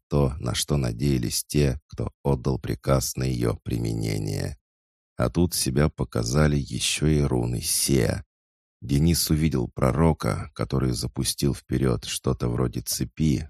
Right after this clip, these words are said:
обмотавшей трёх его противников и словно связавшей их с ним. Как ни странно, вся эта конструкция не мешала никому двигаться,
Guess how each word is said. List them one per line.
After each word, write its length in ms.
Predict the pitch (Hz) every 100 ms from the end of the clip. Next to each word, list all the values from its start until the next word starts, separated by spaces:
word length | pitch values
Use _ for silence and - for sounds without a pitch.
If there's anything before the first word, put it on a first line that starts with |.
| _
обмотавшей 760 | 53 57 64 - 71 62 - 57
трёх 280 | - 57
его 240 | - 55 55
противников 1000 | - 58 - 71 64 64 - 62 - - _
и 80 | 57
словно 420 | - 67 67 65
связавшей 800 | - 58 55 62 67 - - 55
их 300 | - - -
с 160 | -
ним. 400 | 60 57 55 - _ _ _ _ _ _
Как 180 | 78 -
ни 120 | 69
странно, 800 | - - 82 80 67 58 50 - _
вся 260 | - -
эта 260 | 76 65 60
конструкция 880 | - 60 - 73 78 - - 76 69
не 220 | 64 69
мешала 520 | 65 - - 80 73
никому 480 | 69 60 65 65 65
двигаться, 840 | 58 65 73 52 57 - 58 -